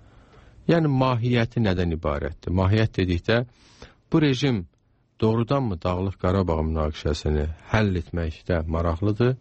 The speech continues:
yoxsa bu sadəcə olaraq imitasiya aparır? Mənşəyi dedikdə,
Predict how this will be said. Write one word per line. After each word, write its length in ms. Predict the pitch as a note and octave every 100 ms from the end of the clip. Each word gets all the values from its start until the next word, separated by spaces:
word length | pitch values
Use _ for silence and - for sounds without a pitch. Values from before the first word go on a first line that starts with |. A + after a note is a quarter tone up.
| _ - _ _ _ _
yoxsa 520 | A2+ B2+ - B2 B2+ C3+ _ _ _ _ _ _ _
bu 60 | A2+
sadəcə 440 | - A2 G#2 G2+
olaraq 280 | A2 G2 G2+
imitasiya 560 | G2+ F2+ E2+ E2 D#2 -
aparır? 400 | - - D#2 E2+ - - - -
Mənşəyi 600 | C3+ C#3+ B2+ C#3 D#3 D#3
dedikdə, 540 | G#2+ E2+ - - E2